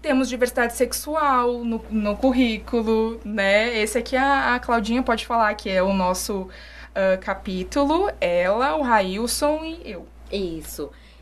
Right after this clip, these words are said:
Speaker 2: É, nós procuramos nesse capítulo, é, pesquisar como e se é abordada a diversidade sexual nos currículos da academia.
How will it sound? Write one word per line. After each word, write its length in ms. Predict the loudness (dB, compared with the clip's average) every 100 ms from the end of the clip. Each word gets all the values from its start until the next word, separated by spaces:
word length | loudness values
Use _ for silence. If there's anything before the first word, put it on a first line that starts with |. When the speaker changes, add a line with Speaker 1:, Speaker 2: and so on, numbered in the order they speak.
| -8
Speaker 2:
É, 400 | -2 2 2 0 -4
nós 300 | 0 0 0
procuramos 500 | -6 -2 -2 -2 -6
nesse 300 | -6 -6 -8
capítulo, 680 | -8 -6 -6 -6 -8 -10 -10 -16 -14 -4
é, 160 | -2
pesquisar 920 | 0 -2 -4 -8 -10 -2 0 0 -2 -8 -20 -20 -20 -20 -20
como 560 | -2 0 0 -2 -4 -6 -8
e 100 | -4
se 540 | -2 -2 0 0 0 -6 -18 -12 -2
é 160 | 0
abordada 680 | 2 0 -2 0 2 2 -2
a 20 |
diversidade 680 | -4 -6 -6 -2 -2 -2 -4
sexual 800 | -10 -10 -8 -2 2 2 2 -2 -12 -20 -20 -2
nos 440 | 2 4 2 -2
currículos 840 | -6 -6 -4 -6 -6 -8 -8 -14 -20 -20 -6
da 180 | 2 2
academia. 640 | 2 0 0 0 -4 -10